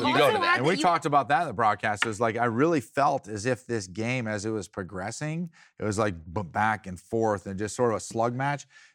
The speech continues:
Speaker 1: And I felt as if
Speaker 2: Yeah.
Speaker 1: at some point in the, this game, one of the defenses, one, either
Speaker 2: You even said
Speaker 1: one,
Speaker 2: it, I
Speaker 1: yeah,
Speaker 2: think.
Speaker 1: one of
Speaker 2: Yeah.
Speaker 1: the defenses gonna make a play to cause a turnover that's gonna decide this game.
Speaker 2: The other thing, though, too,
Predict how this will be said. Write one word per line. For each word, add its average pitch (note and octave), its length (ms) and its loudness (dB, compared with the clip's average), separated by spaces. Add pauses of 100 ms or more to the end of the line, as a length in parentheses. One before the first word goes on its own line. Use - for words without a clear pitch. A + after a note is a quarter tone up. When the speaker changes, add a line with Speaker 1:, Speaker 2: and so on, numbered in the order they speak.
Speaker 1:
And A2+ 100 0
I A2+ 60 0
felt C#3+ 260 2
as A#2+ 140 -2
if B2+ 100 2
Speaker 2:
Yeah. A2 80 0
Speaker 1:
at G2+ 80 -6
some D#3+ 380 0
point D3+ 420 -4
in A#2+ 140 -8
the, B2 160 -2
this A2+ 300 -6
game, G#2 360 -10
one C#3+ 180 4
of F3 60 2
the F3+ 120 2
defenses, A#2 880 -2
one, A2 320 -4
either G#2+ 340 -4
Speaker 2:
You C#3 100 -8
even F3+ 120 -8
said A#2+ 220 0
Speaker 1:
one, - 20 0
Speaker 2:
it, G2+ 80 -2
I F2 100 -4
Speaker 1:
yeah, C#3+ 160 4
Speaker 2:
think. A2+ 120 0
Speaker 1:
one D3+ 100 4
of G3+ 60 0
Speaker 2:
Yeah. F3+ 80 4
Speaker 1:
the C3 60 -2
defenses C#3 540 0
gonna D3 280 0
make C3+ 340 -2
a A2+ 80 -8
play C3+ 340 0
to A2 80 -4
cause A#2 300 0
a G#2+ 80 -10
turnover G#2+ 540 -4 (260)
that's G#2+ 220 -2
gonna A2 180 -2
decide G2 420 -4
this F#2 160 -10
game. E2+ 280 -12
Speaker 2:
The C#3 120 6
other G3 220 4
thing, F#3 240 0
though, E3 160 4
too, F3+ 400 -4